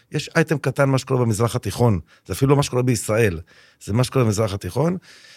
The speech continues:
וישר חוזרים למי ניצח בפורמולה וואן ובעוד, אה, דברים כאלה. <clears throat> ואז אתה מקבל פרופורציות. הדבר הענקי שמתרחש פה בעולם זה, זה אפיזודה חדשותית. ואז אתה אומר,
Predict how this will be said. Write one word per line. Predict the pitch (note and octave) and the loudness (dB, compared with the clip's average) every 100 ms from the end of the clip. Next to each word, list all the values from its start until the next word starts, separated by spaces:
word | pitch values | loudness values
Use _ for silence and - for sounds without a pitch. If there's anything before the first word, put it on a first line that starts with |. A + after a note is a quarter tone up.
| _ | _
וישר | G#2 G#2 C3 | -4 2 2
חוזרים | - A2 B2 A#2+ | 2 0 2 2
למי | A2+ A2+ | 2 0
ניצח | G#2+ A2+ G#2 | 0 -2 -2
בפורמולה | G2 G2+ F2+ - G#2+ G#2+ G#2 F#2+ | 0 0 0 -2 -2 2 4 4
וואן | F2+ A2 C3+ | 4 2 2
ובעוד, | G#2 F2 G2+ G#2+ G2+ | 0 -2 0 0 0
אה, | G2 F#2 | 0 -2
דברים | F2+ F#2 G#2+ | -2 -4 -2
כאלה. | C3 B2 C#3+ C#3+ - - - - - - _ _ | -2 -2 -2 -6 -16 -20 -20 -20 -20 -20 _ _
<clears throat> | C#3+ A#2 G#2+ | 0 0 0
ואז | B2+ | -2
אתה | D#3 | -4
מקבל | E3+ D#3 D3+ | 0 2 4
פרופורציות. | C#3 - C#3 C#3+ - F#2 - - - | 2 2 0 0 -2 -4 -6 -20 -8
הדבר | F2 E2+ B2 | -6 -4 -4
הענקי | A#2+ B2+ A#2 C#3 | -4 -4 -4 -4
שמתרחש | C#3 C3 A#2 - C#3+ | -2 -2 -2 -2 -2
פה | - D#3 D3+ | 0 2 2
בעולם | A#2+ A#2 C3 D3 D3 | 2 0 0 0 -2
זה, | B2+ A#2+ G#2 | -2 -2 -2
זה | G#2 G#2 G2 G2 - _ _ _ | -2 -2 -2 -4 -10 _ _ _
אפיזודה | G2 A2 F#2 A#2 A#2 | -4 -2 0 0 -2
חדשותית. | - G#2 G2+ E2+ G2+ - - - - - _ _ _ _ _ _ _ _ _ _ _ _ _ _ _ _ _ _ _ | -4 -6 -6 -6 -6 -8 -20 -20 -20 -20 _ _ _ _ _ _ _ _ _ _ _ _ _ _ _ _ _ _ _
ואז | B2 | -8
אתה | - | -4
אומר, | D#3+ E3 | -2 0